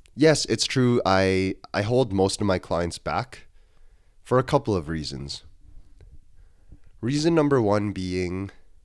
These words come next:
it comes back to what I was talking about last week, auto-regulation. As in, most of these people have other things going on in their lives. In this guy's case, he's, um,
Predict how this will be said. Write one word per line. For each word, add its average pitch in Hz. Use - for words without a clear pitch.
it 101
comes 110
back 95
to 98
what 90
I 87
was 85
talking 92
about 82
last 101
week, 76
auto-regulation. 87
As 127
in, 147
most 143
of 196
these 208
people 135
have 87
other 92
things 90
going 82
on 73
in 69
their 65
lives. 58
In 104
this 165
guy's 123
case, -
he's, 135
um, 85